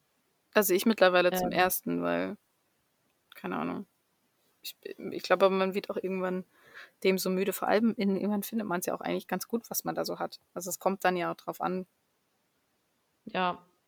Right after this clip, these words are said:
Speaker 1: wie, wie sehr man's vielleicht erstens will und zweitens, wie das vielleicht, äh,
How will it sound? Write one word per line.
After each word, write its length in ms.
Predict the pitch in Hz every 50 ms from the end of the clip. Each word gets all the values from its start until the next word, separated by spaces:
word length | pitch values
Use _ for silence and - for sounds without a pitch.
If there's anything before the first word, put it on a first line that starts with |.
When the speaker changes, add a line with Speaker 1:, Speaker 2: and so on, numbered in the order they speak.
| _ _ _ _ _ _ _ -
Speaker 1:
wie, 240 | 185 180 170 170 _ _ _ _ _ - -
wie 240 | - 175 175 170 165 _ _ _ _ _ _ _ _ _ _ _ _ _
sehr 240 | - - 175 170 170
man's 340 | 175 175 170 - - - -
vielleicht 280 | - - - 180 -
erstens 400 | - 175 180 - 180 175 - -
will 220 | - 190 190 190 175
und 300 | 160 170 170 175 180 - _ _ - - - - - - _ _ -
zweitens, 480 | - - 180 170 - - 170 - - _
wie 80 | 175 160
das 240 | 170 170 175 -
vielleicht, 580 | - - 180 175 165 165 165 175 - - - -
äh, 440 | 180 165 160 160 160 160 160 165